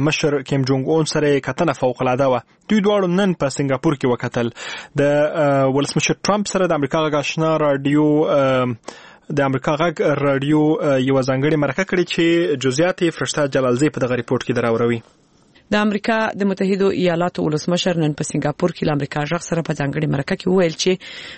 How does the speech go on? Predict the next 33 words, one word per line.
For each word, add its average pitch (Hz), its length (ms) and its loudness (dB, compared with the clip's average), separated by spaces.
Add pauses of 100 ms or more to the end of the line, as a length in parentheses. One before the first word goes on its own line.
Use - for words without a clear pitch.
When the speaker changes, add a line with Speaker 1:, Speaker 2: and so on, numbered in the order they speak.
(140)
Speaker 2:
د 185 200 4
شمالي 214 300 2 (100)
کوریا 196 320 2
له 175 160 0
مشر 170 280 -2 (120)
کیم 156 180 0 (160)
جونګ 143 180 0 (120)
اون 208 100 4
سره 185 200 -2
په - 180 -6
کتنه 180 240 0
کې 170 120 -2
ورته 156 240 0
څرګنده 180 460 -2
سوه 170 100 0
چې - 160 0 (480)
هغه 220 220 2
یو 220 100 2
هوښیار، 190 560 0
په - 120 -8
خپل 170 240 0
هیواد 165 320 0
مین، 165 240 2
ښه - 260 -4
مذاکره 147 360 -2
کوونکی 196 440 2 (380)
او 165 180 2 (340)
د 156 240 2 (120)
شوخي 233 380 0
طبع - 360 -2
سړی 143 300 -2
دی. - 80 -6 (440)
خو 233 220 0